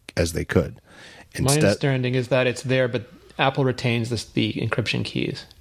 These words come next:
Speaker 1: But I, it, it shouldn't be our understanding. There should be a white
Speaker 2: Yeah.
Speaker 1: paper that explains it,
Speaker 2: Yeah,
Speaker 1: in my
Speaker 2: absolutely.
Speaker 1: opinion. Uh,
Speaker 2: Yeah.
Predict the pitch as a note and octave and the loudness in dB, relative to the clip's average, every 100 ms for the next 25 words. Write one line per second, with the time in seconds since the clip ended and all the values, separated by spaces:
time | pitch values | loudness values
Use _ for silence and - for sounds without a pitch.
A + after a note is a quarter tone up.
0 | - - - - - A#2+ A#2+ A2+ A#2 A#2+ | -20 -20 -20 -20 -16 0 0 2 0 -2
1 | - A2 A2+ - - A2+ - E3 D#3 C3+ | 0 -2 -2 -16 -4 -2 0 0 2 2
2 | A#2 A2+ G#2 F#2 - C3 A#2 D2 E2+ G2+ | 2 2 0 -2 0 0 0 -2 -2 0
3 | A#2+ G#2+ F#2 G#2 A#2 A2 F#2+ F#2+ F2+ D#2 | 2 2 2 2 2 0 0 0 0 -4
4 | - - E2 D2+ - G#2+ - E2+ E2 A#2+ | -4 -2 -2 -2 -4 -2 2 2 2 2
5 | C3 B2+ - - - - - - - - | 0 0 -2 -8 -18 -20 -20 -20 -20 -20
6 | - - - _ - F2+ D2+ - | -20 -20 -20 _ 2 2 2 -4